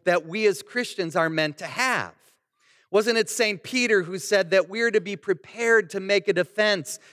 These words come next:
to anyone who asks you for the reason for the hope that you have within you? Dig down deeply into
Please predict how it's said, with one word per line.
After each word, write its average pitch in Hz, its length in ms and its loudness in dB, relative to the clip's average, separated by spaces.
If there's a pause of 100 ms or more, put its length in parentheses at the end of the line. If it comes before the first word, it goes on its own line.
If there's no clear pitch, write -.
to 202 180 2
anyone 226 400 2
who 202 260 -8
asks 196 480 -4
you 214 140 -12
for 185 180 -4
the 165 80 -4
reason 208 580 -6
for 156 200 -4
the 143 160 2
hope - 760 -8 (600)
that 135 180 -10
you 135 120 -10
have 123 280 -6
within 156 460 -10
you? 85 160 -18 (1900)
Dig 185 240 0
down 180 280 -2
deeply 170 460 -10
into 156 200 -6